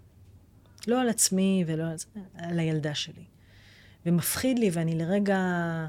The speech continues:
את יודעת, המחשבות מתגלגלות, האם, אה, האם, אה, אני, האם אני עושה מספיק כדי להגן עליה? האם אני, האם אני יכולה לקחת אותה למקום מוגן יותר, גם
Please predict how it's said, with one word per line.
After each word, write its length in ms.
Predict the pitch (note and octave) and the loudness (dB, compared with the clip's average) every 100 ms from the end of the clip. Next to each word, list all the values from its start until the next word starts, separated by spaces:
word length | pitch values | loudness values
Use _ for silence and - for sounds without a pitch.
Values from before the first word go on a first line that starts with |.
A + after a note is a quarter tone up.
| - - - - | -10 -18 -20 -10
את 60 | - | -6
יודעת, 140 | E3+ | -2
המחשבות 640 | F3 D#3 - D3+ F#3 - F#3+ | 0 0 -2 0 0 0 -2
מתגלגלות, 800 | D#3+ D#3 D#3 D#3 D#3+ G3+ G#3 F3 | -2 -2 -2 2 2 2 0 -4
האם, 420 | F3+ F#3 F#3 F3 | 0 2 2 2
אה, 40 | E3 D#3+ D#3 D3+ D3 C#3 - - - - - - | 0 -2 -4 -6 -8 -10 -14 -20 -20 -20 -20 -6
האם, 300 | D#3 F#3+ G3+ | -2 2 2
אה, 220 | F3 D#3 - | 0 -2 -6
אני, 220 | D#3 D#3 D#3 D#3+ | -6 -6 -6 -4
האם 240 | D#3 G3 | -2 0
אני 120 | F#3 | 2
עושה 220 | D#3+ - | 0 -2
מספיק 380 | F3+ F3 - F3 | -2 -2 -2 -4
כדי 180 | F3 D#3 | -2 0
להגן 380 | D3+ C3+ F#3+ B3 | -2 0 2 2
עליה? 220 | B3 B3+ A#3+ - - - - - - - - - | 2 -2 -4 -10 -20 -20 -20 -20 -20 -20 -20 -6
האם 200 | D#3 F3+ | 0 2
אני, 300 | F3+ E3+ E3 D3+ | 4 2 0 -2
האם 240 | D#3 F3+ | -2 0
אני 160 | E3+ D#3 | 0 -2
יכולה 360 | - E3 E3 | -4 -2 0
לקחת 440 | F#3+ - F3 G#3+ - | -2 -4 -6 -6 -8
אותה 160 | - | -8
למקום 400 | D#3 D3+ - F#3 | -6 -6 -4 0
מוגן 400 | F#3 C#3 D#3+ F#3 | 0 0 0 2
יותר, 340 | A#3+ A#3+ B3+ | 0 0 -2
גם 100 | A3+ | -2